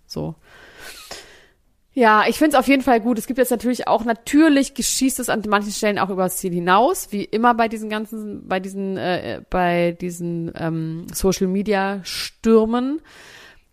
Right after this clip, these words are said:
Bei MeToo war das dann ja auch so, dass man dann plötzlich ganz viel in einen Topf wirft,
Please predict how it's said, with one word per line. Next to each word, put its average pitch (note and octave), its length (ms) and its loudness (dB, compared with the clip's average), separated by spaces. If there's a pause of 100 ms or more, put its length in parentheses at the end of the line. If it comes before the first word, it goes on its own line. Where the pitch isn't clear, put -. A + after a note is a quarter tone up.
(280)
Bei F#3+ 140 2
MeToo G3+ 280 -2
war G3 120 4
das G3 100 -2
dann G3 140 -4
ja F3+ 100 0
auch F#3+ 180 0
so, G#3+ 140 -4
dass F#3+ 160 -4
man F#3+ 160 -2
dann F3+ 240 0
plötzlich F#3 420 -4
ganz F#3 300 0
viel A3 200 -2
in G#3+ 100 0
einen F3+ 220 -2
Topf - 380 -4
wirft, G3 520 -2